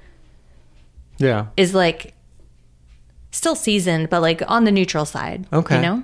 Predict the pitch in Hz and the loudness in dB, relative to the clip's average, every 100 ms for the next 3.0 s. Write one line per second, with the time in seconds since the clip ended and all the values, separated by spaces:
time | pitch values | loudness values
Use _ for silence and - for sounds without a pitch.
0 | - 185 190 143 139 - 202 214 208 180 | -6 -6 -2 -2 -4 -4 -2 0 0 0
1 | 180 175 - - - - - - 165 165 | 0 -2 -8 -20 -20 -20 -20 -2 2 2
2 | - 170 240 226 247 165 143 131 - - | 2 2 2 4 4 6 6 2 0 -12